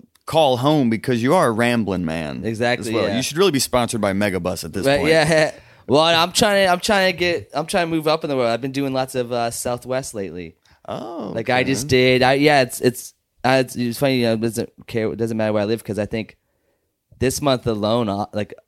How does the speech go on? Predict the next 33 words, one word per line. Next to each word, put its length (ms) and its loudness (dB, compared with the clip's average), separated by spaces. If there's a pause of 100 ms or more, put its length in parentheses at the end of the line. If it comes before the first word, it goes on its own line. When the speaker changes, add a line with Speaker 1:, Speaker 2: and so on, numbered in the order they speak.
(120)
Speaker 2:
uh, 140 -6 (140)
of 200 -8
April, 380 -4
I've 220 -6
probably 1040 -4
spent 580 -8
at 140 -12
least 400 -10 (640)
nine 420 -2
or 60 2
ten 360 -4
of 60 -2
the 60 0
nights 320 -2
out 140 0
this 140 -4
month 220 -4
in 100 -2
a 60 -4
hotel. 580 -8 (760)
You 80 -8
know, 100 -2
and 140 -2
then 140 -2
I've, 280 -4
and 140 -2
then 100 0
multiple 320 -2
hotels. 640 -4
You 140 -12
know, 160 -8
so, 260 -4
uh, 280 -6